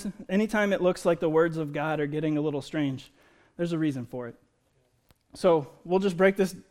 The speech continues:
passage down as best we can. Sound good? All right. Well, first off, notice that verse nine starts with, "In like manner also." So this is just a continuation of what we see in the previous verse. First Timothy two eight says, "I will therefore that men pray everywhere,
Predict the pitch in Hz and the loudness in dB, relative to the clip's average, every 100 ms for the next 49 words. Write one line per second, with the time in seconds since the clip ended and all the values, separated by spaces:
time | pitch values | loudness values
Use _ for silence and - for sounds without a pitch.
0 | - 180 180 175 151 165 170 165 147 160 | -2 0 0 -2 0 2 4 2 0 -2
1 | - 156 151 143 131 - _ _ _ - | -2 -6 -4 -4 -6 -10 _ _ _ -8
2 | 151 156 165 160 _ _ _ _ - _ | -2 0 0 -4 _ _ _ _ -20 _
3 | _ _ _ 160 175 147 - 170 156 240 | _ _ _ 2 4 4 0 -2 4 6
4 | 240 240 226 226 220 208 208 180 208 208 | 8 8 8 6 2 4 2 4 4 4
5 | 196 196 196 - 196 190 - 185 180 165 | 2 2 2 2 2 2 -8 -2 0 0
6 | - 208 190 185 175 180 185 185 170 170 | -4 -4 -2 -2 0 0 0 -2 0 2
7 | 165 160 151 - 147 190 - - - _ | 0 -2 -4 -2 -2 -2 -6 -20 -20 _
8 | - 202 220 240 202 190 240 220 202 226 | 0 4 4 2 -2 -2 -2 0 0 0
9 | 208 185 185 - 185 165 170 165 - 170 | 2 2 0 0 0 2 2 0 0 0
10 | 165 160 165 156 160 - 180 143 - - | 0 -2 -4 -2 -4 -2 -2 -2 -6 -20
11 | _ _ _ 170 - 202 185 175 208 180 | _ _ _ -4 0 0 0 0 2 4
12 | 180 - 180 165 165 165 180 175 175 185 | 2 0 -2 2 2 2 2 2 2 2
13 | 170 160 156 156 170 - 185 156 156 175 | 0 0 0 0 -2 -2 0 0 0 -2
14 | 180 165 143 143 180 | 0 0 0 -2 -4